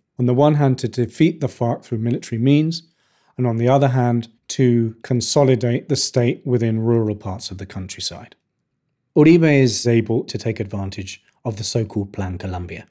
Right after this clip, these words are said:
Plan Colombia, negotiated under the previous president, had been approved by the U S Congress as an enormous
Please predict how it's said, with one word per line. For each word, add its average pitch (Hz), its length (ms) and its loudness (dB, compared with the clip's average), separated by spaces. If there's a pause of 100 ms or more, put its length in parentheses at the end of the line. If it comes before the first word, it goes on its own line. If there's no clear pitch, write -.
(100)
Plan 151 240 4
Colombia, 135 580 2 (200)
negotiated 120 960 2
under 113 200 0
the 107 80 -2
previous 113 420 2
president, 143 580 0 (420)
had 123 200 0
been 117 140 2
approved 139 460 0
by 117 120 0
the 107 120 -4
U 107 180 -2
S 113 140 -8
Congress 160 680 0 (180)
as 127 300 0 (160)
an 135 120 2
enormous 151 840 0